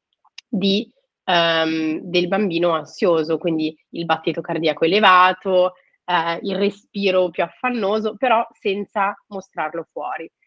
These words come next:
Quindi l'evitante ha comunque un, uno stile di attaccamento che non è, ehm, che non è sano, che non è sicuro, ehm, però lo mostra in modo, in modo diverso sostanzialmente.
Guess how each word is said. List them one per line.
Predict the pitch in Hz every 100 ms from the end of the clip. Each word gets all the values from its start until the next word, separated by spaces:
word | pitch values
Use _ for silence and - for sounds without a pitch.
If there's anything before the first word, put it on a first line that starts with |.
| _
Quindi | - 220 190 -
l'evitante | 208 208 226 226 190
ha | 170
comunque | 185 190 185 180 -
un, | 185 165 -
uno | 175
stile | 170 - 180
di | 170
attaccamento | 160 170 170 185 175 165 165
che | 165
non | 160
è, | 156 151 - _ _ _
ehm, | - 165 160 170 - -
che | - 175
non | 170
è | 170
sano, | - 190 175
che | 165 165
non | 156
è | 147
sicuro, | - 196 202 165 165 202 208 _ _ _
ehm, | - 175 165 160 160 156 156 160
però | 165 247 220 233 -
lo | 220
mostra | 196 180 -
in | 180
modo, | 175 160 165
in | - 180
modo | 165 156
diverso | 156 - 151 - -
sostanzialmente. | - - - 160 - 160 160 165 170 165 170